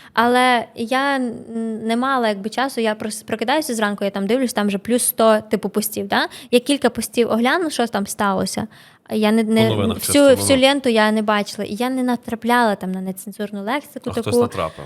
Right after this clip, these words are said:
Speaker 1: там, чи на, чи на таке жорстке вісімнадцять плюс, рекламу порно і так далі. Ось, і я захо-, заходжу, дивлюсь про те, що вона мені каже, і це дійсно так, і вона права, і як це я таке рекламую. Мені стало соромно, що я це прорекламувала.
Speaker 2: Ну да, це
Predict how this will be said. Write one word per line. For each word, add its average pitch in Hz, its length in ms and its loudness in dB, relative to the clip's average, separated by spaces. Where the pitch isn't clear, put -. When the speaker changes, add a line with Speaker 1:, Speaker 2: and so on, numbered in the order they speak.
Speaker 1:
там, 208 200 0
чи 214 160 0
на, 214 280 4
чи 220 160 0
на 214 220 6
таке 214 260 2
жорстке 220 380 4
вісімнадцять 202 580 0
плюс, 202 460 2
рекламу 208 400 0
порно 233 380 6
і 202 100 2
так 190 180 0
далі. - 360 -2
Ось, 208 320 -2
і 233 100 0
я 262 160 4
захо-, 233 380 -2
заходжу, 247 760 0
дивлюсь 233 420 0
про 262 140 -8
те, 226 160 -2
що 226 140 -6
вона 220 100 -2
мені 214 180 -2
каже, 208 420 -4
і 220 60 -8
це 233 180 -2
дійсно 220 360 -2
так, 202 300 -2
і 208 80 -4
вона 202 160 0
права, 208 380 -2
і 202 80 -4
як 202 200 -4
це - 140 -4
я 202 80 0
таке 202 260 -2
рекламую. 196 640 -2
Мені 240 200 2
стало 262 300 0
соромно, 294 460 0
що 220 140 -6
я 202 80 -4
це - 140 -8
прорекламувала. 98 720 -4
Speaker 2:
Ну 190 60 -2
да, 190 120 -4
це 98 60 -10